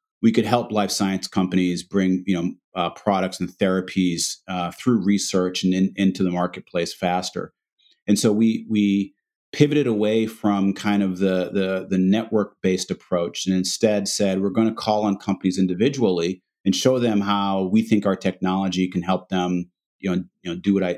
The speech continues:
I just said." Um, and we started really, uh, rebuilding our, our products for that purpose, and then kind of one client at a time, um, working through and convincing them that there's a better way to communicate with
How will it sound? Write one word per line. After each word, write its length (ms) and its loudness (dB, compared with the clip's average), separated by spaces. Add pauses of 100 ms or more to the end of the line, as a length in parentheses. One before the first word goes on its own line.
I 80 -2
just 260 -4
said." 260 -4 (500)
Um, 360 -2
and 140 2
we 80 2
started 520 0
really, 580 0 (440)
uh, 360 -4
rebuilding 560 2
our, 260 -2
our 140 0
products 480 -4
for 100 -2
that 240 -2
purpose, 640 -2
and 140 2
then 440 0
kind 160 -2
of 160 -4
one 400 0
client 440 0
at 120 0
a 40 -2
time, 540 -2 (440)
um, 480 -4
working 320 2
through 220 2
and 100 0
convincing 480 2
them 140 2
that 120 -2
there's 160 0
a 60 -4
better 240 0
way 140 0
to 80 -4
communicate 640 0
with 280 -2